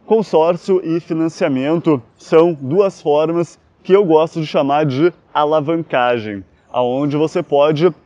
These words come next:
adquirir um imóvel sem que você tenha todo o capital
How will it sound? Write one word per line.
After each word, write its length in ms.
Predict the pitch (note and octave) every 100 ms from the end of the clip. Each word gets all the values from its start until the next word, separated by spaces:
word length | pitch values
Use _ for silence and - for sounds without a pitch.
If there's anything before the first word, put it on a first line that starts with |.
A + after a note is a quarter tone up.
| -
adquirir 720 | D#3 E3+ F#3 - E3 C#3+ F3+ E3+ -
um 160 | C#3+
imóvel 640 | D3+ C3+ A#2+ C#3+ E3+ E3 C#3 _ _
sem 260 | - F#3+ F#3
que 140 | G3
você 260 | E3+ E3+ F#3
tenha 300 | - D#3 F3
todo 480 | - F3+ F3+ E3
o 40 | E3+
capital 600 | F3+ - - C3 C#3 E3+